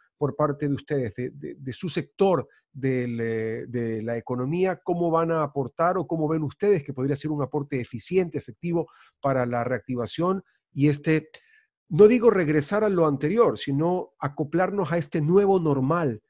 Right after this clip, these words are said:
que es a lo que nos vamos a reintegrar a la sociedad?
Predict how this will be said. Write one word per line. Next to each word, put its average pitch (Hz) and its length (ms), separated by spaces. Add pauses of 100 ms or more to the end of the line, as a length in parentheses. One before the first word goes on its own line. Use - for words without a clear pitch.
(160)
que 135 100
es 123 60
a 131 80
lo 123 120
que 117 140
nos 104 180
vamos 123 440
a 113 160
reintegrar 117 540
a 110 40
la 104 80
sociedad? 95 380